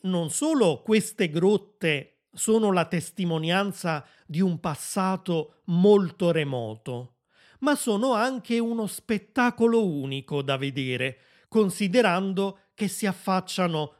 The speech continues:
su una splendida gola attraversata da un corso d'acqua.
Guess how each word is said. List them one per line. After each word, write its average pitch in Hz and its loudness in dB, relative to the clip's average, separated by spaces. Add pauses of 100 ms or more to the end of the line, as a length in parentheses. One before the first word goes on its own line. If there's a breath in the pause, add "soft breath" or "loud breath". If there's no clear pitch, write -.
su - -4
una 170 0
splendida 208 0
gola 151 -2 (260 soft breath)
attraversata 165 -4
da 175 0
un 180 0
corso 160 -6
d'acqua. 98 -14